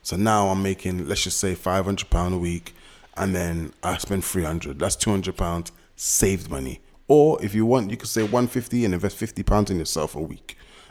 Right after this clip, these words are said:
Um, but the biggest thing I ever, ever, ever done, right,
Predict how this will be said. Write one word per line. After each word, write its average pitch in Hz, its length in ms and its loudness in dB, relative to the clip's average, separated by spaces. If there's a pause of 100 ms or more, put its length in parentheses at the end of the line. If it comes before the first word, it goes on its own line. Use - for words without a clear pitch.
Um, 92 380 0
but 98 280 0
the 92 100 -4
biggest 113 380 2
thing 104 160 2
I 95 120 2
ever, 90 200 -2
ever, 85 260 -4
ever 90 280 -4
done, 87 320 -6 (400)
right, 90 320 -2